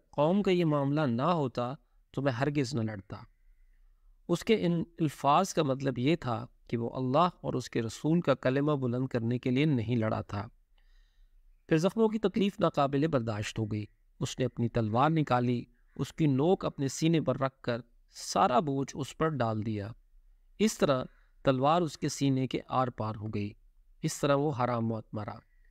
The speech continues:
उसे इस तरह मरते देखकर एक शख्स दौड़कर नबी करीम सल्लल्लाहु अलैहि वाली वसल्लम की खिदमत में हाजिर हुआ और बोला,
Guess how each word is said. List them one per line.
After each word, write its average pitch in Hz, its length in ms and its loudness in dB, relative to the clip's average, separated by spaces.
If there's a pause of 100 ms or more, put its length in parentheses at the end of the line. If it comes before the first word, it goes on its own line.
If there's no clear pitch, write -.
(680)
उसे 208 220 0
इस 202 160 -2
तरह 240 180 4
मरते 165 320 2
देखकर 131 420 -2
एक 147 120 -2
शख्स - 420 -8 (300)
दौड़कर 160 500 2
नबी 135 240 0
करीम 135 300 0
सल्लल्लाहु 127 720 -2
अलैहि 123 380 0
वाली 120 340 -2
वसल्लम 120 480 -4
की 151 120 0
खिदमत 117 420 -4
में 185 80 2
हाजिर 117 360 0
हुआ 107 300 -8 (840)
और 170 120 6
बोला, 113 380 0